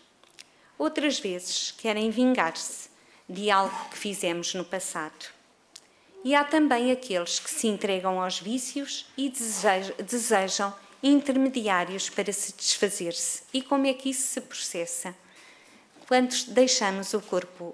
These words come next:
físico, não há pessoas que estão viciadas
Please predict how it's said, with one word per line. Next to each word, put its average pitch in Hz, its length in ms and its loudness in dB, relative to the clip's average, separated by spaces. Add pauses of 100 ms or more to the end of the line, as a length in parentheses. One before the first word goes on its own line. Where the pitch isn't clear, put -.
(120)
físico, 233 760 -4 (460)
não 240 220 2
há 226 280 2 (500)
pessoas 214 420 -2
que - 100 -6
estão 190 300 2
viciadas 196 880 -2